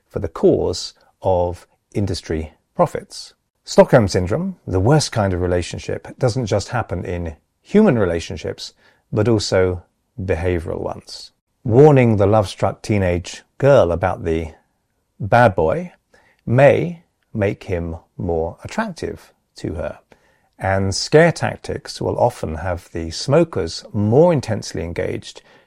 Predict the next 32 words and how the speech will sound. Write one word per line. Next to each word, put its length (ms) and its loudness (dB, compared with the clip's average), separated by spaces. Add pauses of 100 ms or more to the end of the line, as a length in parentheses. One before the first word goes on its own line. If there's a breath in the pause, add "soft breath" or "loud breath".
(120)
in 200 0
their 120 2
self-harm. 640 -6 (440)
But 140 2
knowing 400 6
how 360 -2
to 240 -2
present 540 -2
ideas 460 -4
to 100 -14
smokers 540 -8
hypnotically 680 -4
and 160 -4
otherwise 640 -6 (500 soft breath)
that 160 0
are 160 2
unfamiliar 880 0 (100)
enough 460 -6
to 120 -8
them 240 -14 (720 soft breath)
in 140 -2
the 80 0
smoking 440 0
context, 680 -10
but 180 -6
understandable 840 0
in 160 -2
the 60 -4
field 300 -4
of 80 -8
human 300 -6
relationships, 880 -6